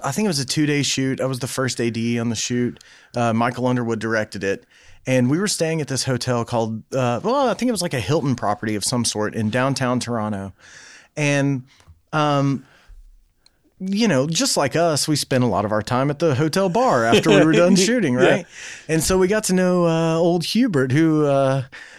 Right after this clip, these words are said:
Speaker 1: oh, just the nicest guy ever. Oh,
Speaker 2: <laughs>
Speaker 1: man, you, yeah, oh, yeah, you another beer? Sure. And, and, and so we, uh,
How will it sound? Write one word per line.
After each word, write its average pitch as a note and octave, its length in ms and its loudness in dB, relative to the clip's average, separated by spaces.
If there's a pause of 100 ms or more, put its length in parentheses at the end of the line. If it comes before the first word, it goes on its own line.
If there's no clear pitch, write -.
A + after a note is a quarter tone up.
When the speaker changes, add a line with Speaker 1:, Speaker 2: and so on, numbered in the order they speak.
(100)
Speaker 1:
oh, F3 200 2
just F#3+ 260 0
the A2 140 0
nicest A#2 580 0
guy A2+ 360 -2
ever. F2+ 420 -2
Oh, B2 540 0
Speaker 2:
<laughs> D#4+ 60 0
Speaker 1:
man, D3+ 280 0
you, G#3 360 0
yeah, G3+ 520 -4
oh, D#3 260 0
yeah, C#3 280 -2
you A#2 220 0
another D3 360 0
beer? G#3+ 360 0
Sure. G#4 600 0 (640)
And, E3+ 280 2 (600)
and, E4 440 4 (640)
and F#3+ 280 4
so - 300 -2 (1500)
we, F3 380 2
uh, D#3 360 0